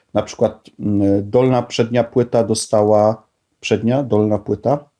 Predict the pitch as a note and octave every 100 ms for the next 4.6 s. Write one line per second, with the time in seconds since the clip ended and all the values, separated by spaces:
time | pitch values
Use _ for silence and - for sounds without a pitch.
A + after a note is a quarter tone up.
0 | - - C3 A#2+ A2 A2 A2 A2 A2 G#2+
1 | G#2 G#2+ G#2+ G#2 - - - - C3 D3+
2 | D3 C3+ B2 - A2 F2+ - - - _
3 | _ _ - B2+ B2+ C#3 D3 C#3 C3+ C3
4 | - - - B2 A#2+